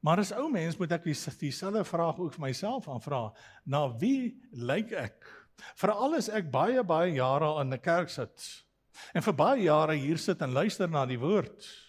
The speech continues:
moet ek myself vra en evalueer, "Maar Here, na wie lyk ek?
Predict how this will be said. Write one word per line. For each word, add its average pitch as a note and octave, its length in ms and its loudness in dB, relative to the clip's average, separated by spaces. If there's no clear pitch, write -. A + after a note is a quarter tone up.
moet F3 300 2
ek D3 140 2
myself D3 500 0
vra D3 260 -2
en C#3 120 -6
evalueer, B2+ 640 -4
"Maar C3 120 -8
Here, G3+ 380 -2
na C#3+ 140 -2
wie D3 260 0
lyk A#2+ 380 -2
ek? - 360 -16